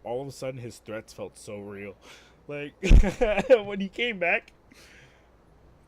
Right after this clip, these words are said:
they, they gave him a job as a manager at a McDonald's, and he would come in smelling like French fries, and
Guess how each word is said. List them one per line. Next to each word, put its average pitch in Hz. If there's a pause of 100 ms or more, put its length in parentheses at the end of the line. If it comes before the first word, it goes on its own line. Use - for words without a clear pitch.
(200)
they, 151 (260)
they 151
gave 143
him 175
a 165
job 139 (460)
as 127
a 127
manager 120
at 110
a -
McDonald's, 107 (160)
and 110
he 123
would 135
come 139
in 131
smelling 113
like 104 (260)
French 117
fries, 131
and 101